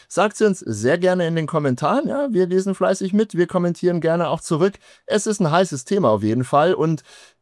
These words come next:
ganz am Ende muss ich auch sagen, äh, so, so schön das wär vielleicht, aber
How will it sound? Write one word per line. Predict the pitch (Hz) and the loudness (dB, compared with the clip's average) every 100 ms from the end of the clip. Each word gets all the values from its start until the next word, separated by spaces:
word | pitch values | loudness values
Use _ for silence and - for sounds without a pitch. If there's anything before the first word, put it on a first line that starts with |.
| _ - | _ 0
ganz | 151 175 | 0 2
am | 165 | 0
Ende | 135 180 165 | 2 2 2
muss | 151 | 2
ich | 147 | 4
auch | 123 | 4
sagen, | 123 139 170 139 | 6 4 4 4
äh, | 120 120 120 | 4 4 4
so, | 123 131 131 | 2 2 2
so | 120 127 | 2 -2
schön | 120 - 147 160 | -2 0 0 0
das | 131 117 | -2 2
wär | 117 170 | 2 2
vielleicht, | - 165 175 185 131 | 0 0 0 0 0
aber | 139 139 | 4 4